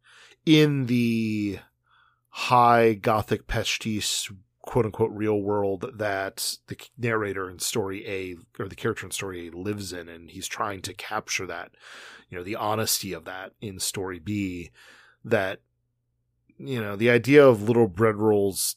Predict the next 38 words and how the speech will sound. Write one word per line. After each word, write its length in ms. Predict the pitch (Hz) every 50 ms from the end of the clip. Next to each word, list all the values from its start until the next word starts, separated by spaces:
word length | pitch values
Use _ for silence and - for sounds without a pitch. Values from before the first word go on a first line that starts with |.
| _ _ _
doesn't 400 | - 110 104 95 - 101 - -
seem, 500 | - - - 117 110 110 110 113 107 123
I 100 | - 117
mean, 100 | 120 127
on 60 | 127
the 60 | 139
one 160 | 147 156 156 139
hand, 200 | 139 147 127 120
I 40 |
guess 240 | 110 117 110 - -
it's 180 | - - - - _ _ _ _ - - - _ -
trying 220 | - - 117 101
to 60 | 92
say 240 | - - - 101 101
that 120 | 98 98 87
these 200 | 98 92 - -
things 200 | 92 85 80 -
are 60 | 90
commonplace, 640 | - - - 98 92 90 85 - - 98 92 90 -
but 120 | - - 117
it, 80 | - -
it 80 | 131
just, 240 | - 151 131 - - - - - - - -
it 80 | 156 139
doesn't 300 | - 175 160 135 143 110
work 180 | 95 90 - -
for 120 | - 90
me. 100 | 87 87
I 80 | 98 101
think 200 | - 127 120 -
some 220 | - 135 113 110
other 220 | 104 95 107 104
joke, 460 | 95 - - 113 107 104 - - - _ _ _ _ _ _
A, 100 | - 165 214 - 185
A, 280 | 175 175 180 165 160 160 - -
it's 160 | 127 - -
not 140 | 123 110 110
necessary. 640 | 104 - - 95 - 104 95 90 90 87 85 82